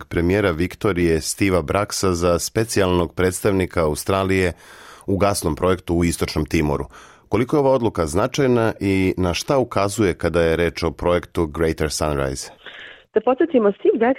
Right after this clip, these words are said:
Speaker 2: ima jako duboke veze sa Istočnim Timorom. Lično je uključen u politiku Istočnog Timora. Po njegovim rečima, na pro bono bazi. Od dve hiljade druge godine on je počeo da posećuje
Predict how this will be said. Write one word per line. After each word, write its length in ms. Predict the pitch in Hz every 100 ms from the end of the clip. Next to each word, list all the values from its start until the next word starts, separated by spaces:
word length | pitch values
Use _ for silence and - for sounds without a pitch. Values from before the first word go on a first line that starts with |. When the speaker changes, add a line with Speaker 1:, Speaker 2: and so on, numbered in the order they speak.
| -
Speaker 2:
ima 220 | 277 240
jako 380 | 214 262 - 214
duboke 560 | 196 214 240 - 190
veze 460 | 175 170 160 147 - - -
sa 120 | 185
Istočnim 540 | 170 - 175 - 160
Timorom. 500 | - 180 151 143 156
Lično 380 | 185 226 - 151
je 220 | 139 139 -
uključen 560 | 160 - 170 - 160
u 40 | 151
politiku 580 | 156 139 - - - - - - -
Istočnog 520 | 170 - 180 160 -
Timora. 400 | 196 214 202 180
Po 160 | 185
njegovim 400 | 175 165 170 170
rečima, 420 | 165 160 - 190 175
na 100 | 170
pro 280 | - 170
bono 360 | 165 160 160 165
bazi. 380 | 160 156 151 160 - - - -
Od 120 | 175
dve 220 | 180 233
hiljade 420 | 233 262 208 180 156 - _ -
druge 320 | 170 226 208
godine 500 | 180 165 156 143 156 -
on 220 | 165 165
je 60 | 165
počeo 360 | 165 160 165
da 100 | 165
posećuje 640 | - 156 156 156 - 165